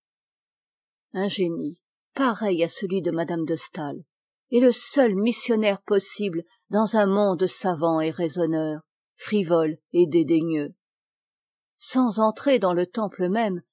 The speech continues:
elle s'est placée sur le parvis et a préludé au chant sacré devant cette multitude païenne de chœurs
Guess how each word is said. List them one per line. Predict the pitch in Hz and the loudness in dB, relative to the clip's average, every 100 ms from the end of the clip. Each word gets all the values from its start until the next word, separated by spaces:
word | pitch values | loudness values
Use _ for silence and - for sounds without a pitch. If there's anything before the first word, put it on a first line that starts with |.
| _ | _
elle | 233 233 | 2 2
s'est | - 269 | 2 0
placée | 233 220 - 208 185 | 2 0 2 4 4
sur | - 175 | 2 -2
le | 175 165 | -2 -2
parvis | 175 160 147 151 135 _ _ _ - | -4 -6 -8 -10 -10 _ _ _ -2
et | 226 | 0
a | 240 | 0
préludé | - 285 247 226 170 208 | 0 2 2 2 4 6
au | 185 | 6
chant | 190 - 202 | 2 -2 -4
sacré | - 196 185 - 170 160 _ - | -2 -4 -6 -6 -6 -6 _ 0
devant | 233 247 240 | 2 2 0
cette | 247 233 | -2 2
multitude | 220 233 220 220 220 - 214 208 185 185 | 4 4 2 -2 -4 -4 -2 0 0 0
païenne | 196 175 185 175 175 | -2 0 2 2 0
de | 170 170 | -2 -4
chœurs | - 180 165 160 | -2 0 0 -4